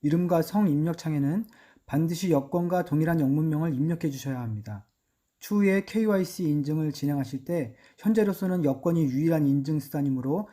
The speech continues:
반드시 여권과 동일한 영문명을 입력합니다. 사용자 이름란은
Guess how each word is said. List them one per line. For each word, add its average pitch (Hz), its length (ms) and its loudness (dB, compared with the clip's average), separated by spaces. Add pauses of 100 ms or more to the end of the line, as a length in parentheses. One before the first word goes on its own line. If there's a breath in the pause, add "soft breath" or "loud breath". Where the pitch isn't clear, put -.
(200 loud breath)
반드시 160 440 -2
여권과 156 560 0
동일한 165 400 2
영문명을 156 520 0
입력합니다. 113 680 -4 (680)
사용자 196 380 4
이름란은 160 640 2